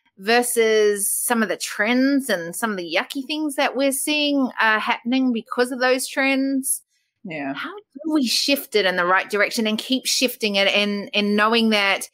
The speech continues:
Speaker 1: this is not hopeless, there is hope?
Speaker 2: I think we really need to speak out. I mean, that's one of the reasons why
Speaker 1: Mm.
Speaker 2: I'm so glad that at this point, my little Good Gut show and this, and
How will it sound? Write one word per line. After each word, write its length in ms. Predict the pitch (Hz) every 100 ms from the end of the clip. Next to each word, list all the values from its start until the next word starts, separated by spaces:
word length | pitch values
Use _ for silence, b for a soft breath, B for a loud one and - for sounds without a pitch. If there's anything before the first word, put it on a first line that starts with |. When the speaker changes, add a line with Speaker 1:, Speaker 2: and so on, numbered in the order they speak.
| _ _ _
Speaker 1:
this 180 | 233 240
is 140 | 226
not 240 | 214 190 -
hopeless, 540 | 202 - 277 339 -
there 340 | 226 208 202
is 160 | 202 208
hope? 340 | - 220 330 _ _ _ _ _ _ _ _ _ _ _ _ _ _ -
Speaker 2:
I 100 | 254
think 220 | 381 330
we 100 | 262
really 320 | 247 254 247
need 220 | 220 214
to 60 | -
speak 380 | - - 175 160
out. 360 | 147 131 - - -
I 80 | 180
mean, 220 | 175 170
that's 280 | 175 185 -
one 100 | 185
of 40 |
the 80 | 170
reasons 420 | 170 165 185 202
why 220 | - 151
Speaker 1:
Mm. 40 | 151
Speaker 2:
I'm 140 | 160 _
so 260 | 185 190
glad 480 | 185 180 170 170 160
that 380 | 165 151 - - _ _ _ _ _ -
at 180 | 180 -
this 220 | 208 - -
point, 540 | - 202 196 175 160 -
my 300 | 175 180 202
little 260 | 202 208 185
Good 220 | 208 196
Gut 220 | 202 190 196
show 600 | 220 196 185 180 185 175
and 320 | 165 165 165 _ _
this, 480 | 185 180 214 214 214
and 140 | 208